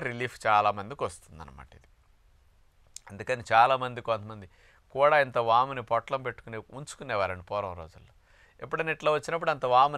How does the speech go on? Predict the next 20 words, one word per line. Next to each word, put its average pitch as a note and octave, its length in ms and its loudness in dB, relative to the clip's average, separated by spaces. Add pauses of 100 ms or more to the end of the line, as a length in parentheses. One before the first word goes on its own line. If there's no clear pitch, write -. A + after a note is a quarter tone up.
నమిలేసేవారనమాట. E2+ 1000 -8 (320)
ఇప్పుడు A#2+ 240 -16
జేబులో D3 380 -2
ఒక్కపొడి D3 360 -4
పొట్లాలు C#3 400 0
పెట్టుకుని C3 300 -8
వేసుకునేవారు A#2+ 600 -8
కదా. F2 140 -14 (580)
ఆ A#2+ 40 6 (100)
రోజుల్లో C#3+ 360 0
ఇట్టేటప్పుడు B2 500 -6 (520)
అలాంటి A#2+ 380 2 (380)
దోషం D3+ 340 2
ఉన్నవారు B2+ 400 0
కూడా C3+ 160 4 (100)
ఉంచుకుని C3 340 -10
అంత G#2+ 100 -8 (100)
నమిలితే A#2+ 380 -6 (520)
వెంటనే D3+ 480 0 (640)
న్యాచురల్గా F#3 560 4